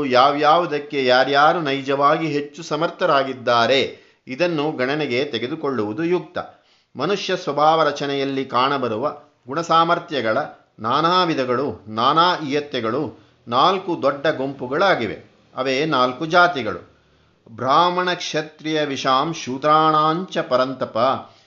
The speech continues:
ಕರ್ಮಾಣಿ ಪ್ರವಿಭಕ್ತಾನಿ ಸ್ವಭಾವ ಪ್ರಭವೈರ್ಗುಣೈಹಿ.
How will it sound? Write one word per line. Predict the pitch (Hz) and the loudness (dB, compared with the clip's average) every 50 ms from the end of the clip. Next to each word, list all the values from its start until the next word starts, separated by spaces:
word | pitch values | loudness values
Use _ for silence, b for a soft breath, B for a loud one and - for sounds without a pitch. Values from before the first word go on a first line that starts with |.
| B B B B _ _ | B B B B _ _
ಕರ್ಮಾಣಿ | 131 139 151 160 165 175 175 180 175 175 185 190 190 - - _ | -2 -2 -2 0 0 2 2 4 4 4 4 2 -2 -6 -14 _
ಪ್ರವಿಭಕ್ತಾನಿ | - - 120 147 190 180 180 175 180 - - 160 151 143 135 123 120 127 135 123 98 92 - _ _ _ _ _ - | -6 -6 -2 -2 0 0 0 -2 -2 -6 -4 -2 2 2 2 2 0 -2 -4 -6 -8 -10 -12 _ _ _ _ _ -4
ಸ್ವಭಾವ | 117 117 117 135 151 147 156 156 151 147 180 - - - | -4 -4 -2 0 2 4 6 6 6 4 2 -2 -6 -12
ಪ್ರಭವೈರ್ಗುಣೈಹಿ. | - - 113 117 147 156 165 165 160 156 151 131 131 131 131 127 123 113 110 120 120 120 | -10 -8 -2 0 2 2 2 2 2 0 -2 -4 -4 -4 -2 -2 -2 -4 -2 -4 -4 -2